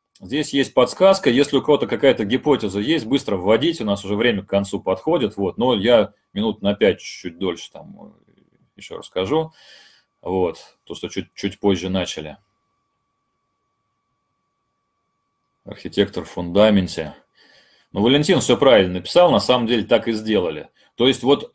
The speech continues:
прямо на самом строении выбили имя архитектора, он сделал своё имя,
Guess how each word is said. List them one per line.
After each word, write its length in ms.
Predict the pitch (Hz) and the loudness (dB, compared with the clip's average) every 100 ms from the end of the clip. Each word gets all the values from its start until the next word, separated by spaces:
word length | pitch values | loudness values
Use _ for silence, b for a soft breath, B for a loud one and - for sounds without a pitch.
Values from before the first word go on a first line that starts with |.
| 107 | -4
прямо 420 | 127 151 151 135 | 2 4 6 4
на 100 | 120 | 0
самом 460 | 110 131 135 147 113 | 0 0 2 0 0
строении 920 | - 113 123 135 135 113 101 90 80 _ _ _ - | 0 4 4 4 2 0 -2 -2 -6 _ _ _ -18
выбили 720 | 90 123 135 113 101 90 80 _ - | -2 2 2 2 2 0 -6 _ -6
имя 300 | 117 104 95 | -2 0 -2
архитектора, 800 | - 104 147 185 - 175 170 160 | -2 -4 -2 0 2 4 2 -2
он 120 | 113 | -8
сделал 280 | 110 127 120 | -2 2 2
своё 480 | - 113 120 120 113 | 2 2 4 4 2
имя, 520 | - 110 107 104 - | 0 -2 0 0 -2